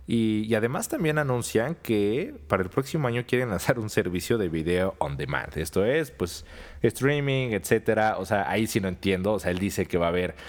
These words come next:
noticias también, comillas, comillas, reales. Eh, va a haber cierto programa. No sé qué tipo de contenido va a ser. No sé si va a ser también la serie de su vida, la serie de su presidencia. No,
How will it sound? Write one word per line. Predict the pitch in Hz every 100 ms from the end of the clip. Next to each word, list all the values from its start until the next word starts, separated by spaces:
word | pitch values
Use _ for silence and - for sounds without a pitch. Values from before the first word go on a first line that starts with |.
| - - -
noticias | 95 87 - 123 - 120 -
también, | 90 87 90 92 92
comillas, | 87 82 85 85
comillas, | 80 80 82 -
reales. | 76 85 98 98 101 107 - -
Eh, | 78 78 78 78 71 - - - -
va | 90
a |
haber | 92
cierto | 98 90 90
programa. | 69 78 90 104 107 98
No | 104 110
sé | 101
qué | - 80
tipo | - - 80
de |
contenido | 71 69 76 78 73
va |
a | 71
ser. | 67 -
No | 90
sé | 95
si | 101 90
va | 82
a |
ser | 90
también | 82 80 87 85
la | 82 85
serie | 92 92
de | 80
su | 80
vida, | 85 107 110 98
la | 85
serie | - 110
de |
su | 104
presidencia. | - 85 82 80 90 95 120 98
No, | 101